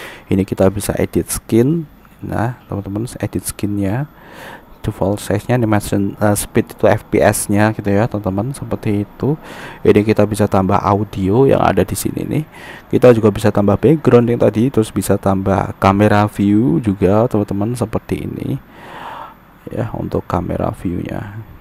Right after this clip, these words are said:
Hmm. Ini yang aktifnya, teman-teman ya, seperti ini. Terus di, eh, sini ada speed effect juga, teman-teman. Nah, ini dia seperti ini, teman-teman.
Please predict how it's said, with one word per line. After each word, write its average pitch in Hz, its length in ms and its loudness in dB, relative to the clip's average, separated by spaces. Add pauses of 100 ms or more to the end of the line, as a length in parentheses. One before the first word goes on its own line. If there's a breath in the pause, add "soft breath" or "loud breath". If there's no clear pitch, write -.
Hmm. 101 320 -4 (960 loud breath)
Ini 101 240 4
yang - 80 0
aktifnya, 98 480 -2
teman-teman 98 400 -6
ya, 95 80 -2
seperti 98 400 -6
ini. 92 160 -6 (640 loud breath)
Terus 107 320 0
di, 98 400 2
eh, 95 480 -2
sini 113 400 -4 (240)
ada 90 320 2
speed - 240 -2
effect 98 640 0
juga, 95 400 0
teman-teman. 98 480 -6 (420 loud breath)
Nah, 95 240 -2
ini 92 160 -2
dia 95 320 -4
seperti 98 400 -8
ini, 98 160 -8
teman-teman. - 400 -12